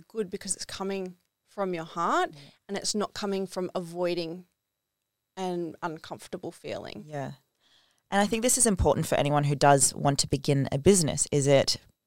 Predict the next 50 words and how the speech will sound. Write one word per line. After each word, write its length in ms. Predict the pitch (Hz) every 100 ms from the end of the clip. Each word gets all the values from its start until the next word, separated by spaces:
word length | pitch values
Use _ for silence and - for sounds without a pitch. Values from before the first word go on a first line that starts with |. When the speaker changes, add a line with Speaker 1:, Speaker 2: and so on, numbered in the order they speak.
| _ _ -
Speaker 2:
around 480 | 143 139 180 240 196
a 80 | 160
painful 500 | - 143 143 - 139
experience? 720 | - - - - - - - - - - - -
Is 160 | 160
it 140 | 156 -
to 320 | - 156 147
prove 360 | - - 180 175
someone 420 | - 170 160 156
wrong? 360 | 143 131 80 85
That 160 | - -
was 160 | 143
my 200 | 143 139 151
driving 340 | 147 139 139
force 260 | - 131 -
for 140 | 139
a 40 |
really 200 | 131 131
long, 160 | 127 127 -
long 280 | - 127
time. 460 | 123 - 123 151 175 - - -
And 140 | - 139
I 40 |
know 60 | 139
you 160 | 135
can 240 | 147 - 147
relate. 560 | 143 127 139 196 - 214
Speaker 1:
Mm-hmm. 640 | 202 202 202 233 - -
Speaker 2:
Um, 360 | 156 147 147 - _ _
and, 280 | - 165 165 -
you 100 | 185
know, 160 | 135 - -
it 140 | 240 - - -
can 220 | - 330 359 554
work, 300 | - - - -
you 120 | 233
know, 80 | 277
<laughs> 140 | -
for 180 | - 277
a, 80 | 220 208 _ -
a 80 | 214
Speaker 1:
Yeah, 40 |
Speaker 2:
bit. 220 | 190 539 - -
Speaker 1:
you 120 | 233
can 140 | 254
definitely 300 | 254 - 254
get 120 | 208 -
results 320 | 185 170 -
that 180 | 180 -
way. 260 | - 226